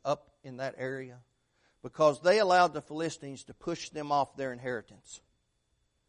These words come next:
That's not what we want to do. We've been promised an inheritance through Abraham that all families of the world would be blessed.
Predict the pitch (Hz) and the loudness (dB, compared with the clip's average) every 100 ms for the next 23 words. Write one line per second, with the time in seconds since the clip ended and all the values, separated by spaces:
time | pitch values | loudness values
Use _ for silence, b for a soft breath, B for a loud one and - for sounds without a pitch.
0 | _ - - 151 139 143 - 135 135 127 | _ -20 -12 -8 -4 -2 -4 -8 -12 -10
1 | 127 131 120 180 175 135 - 160 151 - | -10 -10 -8 -10 -10 -12 -8 -6 -6 -10
2 | 135 127 117 147 156 156 139 - 123 127 | -14 -14 -8 -4 -4 -6 -18 -14 -8 -6
3 | 151 147 151 165 165 b b b 123 131 | -6 -8 -14 -14 -16 b b b 0 4
4 | 170 190 185 175 180 190 180 180 170 135 | 6 4 2 -4 -4 -6 -8 -10 -12 -8
5 | 120 120 123 123 135 123 131 127 107 - | -8 -8 -10 -14 -14 -10 -6 -6 -6 -18